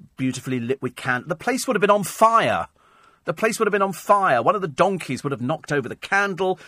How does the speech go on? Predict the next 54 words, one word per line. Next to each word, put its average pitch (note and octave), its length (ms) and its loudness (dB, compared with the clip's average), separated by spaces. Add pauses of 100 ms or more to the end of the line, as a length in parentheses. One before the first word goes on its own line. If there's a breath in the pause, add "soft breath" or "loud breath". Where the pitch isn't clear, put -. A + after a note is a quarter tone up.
(140 loud breath)
They'd D#3 120 -2
be C#3+ 120 -2
rushing D#3+ 520 -4
outside. D#3 600 -4
It's - 160 -10
just, - 320 -10
you A3 60 -10
know, G3+ 160 -4
it's - 200 -12
not G3 280 -10
the E3 80 -12
best E3+ 240 -10
thing E3 160 -10
ever. D#3 280 -6 (360 soft breath)
But, - 80 -12
of D#3 60 -14
course, E3+ 240 -2
better D3+ 180 -8
to - 80 -12
pick C#3 180 -8
on C3 120 -2
poor B2 260 -2
old C#3 180 -2
Father A2 500 -6
Christmas. - 680 -8 (180)
Uh, B2+ 160 0
what F#3+ 160 2
else C#3+ 140 2
has A2+ 120 -6
Meghan A#2 320 -2
done F#2+ 200 -2
here? F2 260 -8 (1160)
So C3 180 0
here E3+ 140 6
she C3 160 0
is. A#2+ 100 0 (300 loud breath)
She's D3 200 -4
doing, D#3 340 4
um, C#3 420 4 (460)
uh, B2+ 280 4
a B2+ 60 -6
foodie D#3 360 2
blog. G2+ 280 0
She G#2+ 80 -2
says, A2+ 300 -4
"Can F#3+ 180 2
I F3+ 140 4
do D#3+ 160 2
it C#3 120 -2
again? C#3+ 300 2
The B2+ 60 2
pressure C#3 400 -4
is A#2 120 2
on. A2 380 2